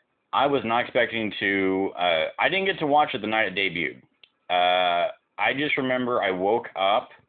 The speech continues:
the next morning, took one look at Facebook, uh, and what I was seeing, just, like, the way people were talking about Tommy Dreamer and Ric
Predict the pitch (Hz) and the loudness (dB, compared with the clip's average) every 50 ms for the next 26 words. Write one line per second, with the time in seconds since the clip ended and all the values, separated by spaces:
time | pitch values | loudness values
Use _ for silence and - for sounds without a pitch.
0 | _ _ - - 90 92 92 98 104 101 - - 87 87 87 85 87 87 90 98 | _ _ -10 -8 -6 -4 -2 -4 -4 -6 -6 -6 -2 -2 0 0 0 0 -2 -4
1 | 110 117 117 _ _ _ _ _ - - _ _ _ _ _ _ _ _ _ _ | -4 -8 -10 _ _ _ _ _ -20 -20 _ _ _ _ _ _ _ _ _ _
2 | - - 123 - - - - 85 87 90 92 98 104 113 123 131 123 120 120 123 | -4 -2 -2 -2 -4 -8 -16 -16 -14 -6 -2 0 2 2 2 0 0 2 2 2
3 | 123 123 - - - 95 104 107 107 107 - - - - _ - 101 92 104 113 | 0 -2 -6 -4 -2 0 2 2 2 0 -2 -4 -12 -18 _ -4 -4 -4 -4 -4
4 | - - 82 78 80 76 69 - - - - _ _ _ _ _ _ _ _ _ | -8 -8 -4 0 0 0 0 -2 -6 -14 -20 _ _ _ _ _ _ _ _ _
5 | _ _ - - 80 78 78 78 76 78 78 80 80 76 71 - _ _ _ _ | _ _ -4 -2 0 2 2 4 4 4 4 4 2 2 0 -4 _ _ _ _
6 | _ _ _ - 101 107 107 104 101 101 98 95 92 90 82 - _ _ _ _ | _ _ _ -10 -8 -6 -6 -4 -4 -4 -6 -6 -6 -8 -10 -12 _ _ _ _
7 | _ _ _ _ _ _ _ - 87 90 101 113 117 110 110 104 95 90 82 - | _ _ _ _ _ _ _ -12 -4 0 2 2 4 4 2 2 2 0 -4 -4
8 | - 113 113 113 104 98 90 85 80 76 73 65 - - 101 95 - - - 92 | -4 -2 0 0 0 0 -2 -4 -6 -8 -10 -14 -12 -8 -8 -8 -4 -2 -2 -2
9 | 78 - - 78 76 73 80 95 101 101 101 98 95 92 90 78 - - 92 92 | -2 -4 -8 -10 -8 -4 -2 0 2 2 2 2 0 0 -2 -4 -6 -6 -6 -6
10 | 90 - 85 82 82 82 80 80 78 73 73 - - 98 95 - 98 90 87 85 | -6 -6 -6 -4 -2 -2 -2 -2 -2 -4 -4 -2 0 -2 0 0 -2 -2 -2 -2
11 | 80 - 85 80 71 69 67 67 - 101 110 117 113 113 113 110 110 107 - - | -2 -2 -2 -4 -4 -4 -6 -8 -6 -4 -4 -2 -2 -2 -2 -2 -2 -4 -6 -8
12 | 76 76 73 73 71 | -10 -8 -8 -10 -10